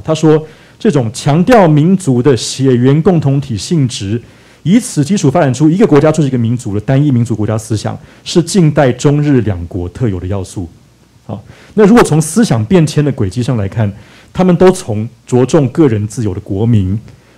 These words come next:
慢慢演变成以共同体优先于民权的民族。好，呃，这个地方可以提一下哈，因为 nation 这个字，当初在日本曾经争论了十几二十年，就是怎么翻译 nation。好，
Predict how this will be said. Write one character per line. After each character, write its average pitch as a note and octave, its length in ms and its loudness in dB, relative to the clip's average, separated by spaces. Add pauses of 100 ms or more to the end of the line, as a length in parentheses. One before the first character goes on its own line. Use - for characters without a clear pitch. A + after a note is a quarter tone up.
慢 D#3 180 0
慢 D3 320 0
演 G2+ 200 -4
变 B2+ 240 0
成 G#2 340 -6
以 G#2 220 -6
共 G#3+ 260 4
同 C#3 300 2
体 A2 340 -4
优 F3+ 240 6
先 F#3 320 2
于 C3 180 4
民 B2 220 2
权 G2 340 -4 (240)
的 - 120 -8
民 F#2+ 180 -4
族。 F2+ 240 -6 (420)
好， - 160 -12 (640)
呃， D3+ 100 2
这 B3 100 0
个 A#3 40 2
地 G3+ 40 4
方 A3 100 4
可 E3+ 120 6
以 - 20 2
提 - 160 -4
一 A#2 60 0
下 B2+ 160 0
哈， A#2+ 160 0
因 D#3+ 80 2
为 E3+ 100 4
nation E3 640 0
这 A2+ 100 0
个 A2+ 80 2
字， G#2+ 300 -2 (580)
当 F#3 240 4
初 F3+ 220 -2
在 F3+ 140 4
日 D#3+ 180 2
本 F2+ 260 -6
曾 - 160 -6
经 C3+ 160 0
争 E3 320 0
论 C#3 220 4
了 G#2 100 -2
十 - 180 -6
几 A2+ 160 -6
二 A2 80 0
十 G#2+ 140 -6
年， F2+ 160 -8
就 B2+ 80 -4
是 C3+ 80 0
怎 A#2+ 160 -8
么 G2 80 -4
翻 C#3+ 400 0
译 B2 220 -2
nation。 G#2 420 -4 (640)
好， F#2+ 160 -10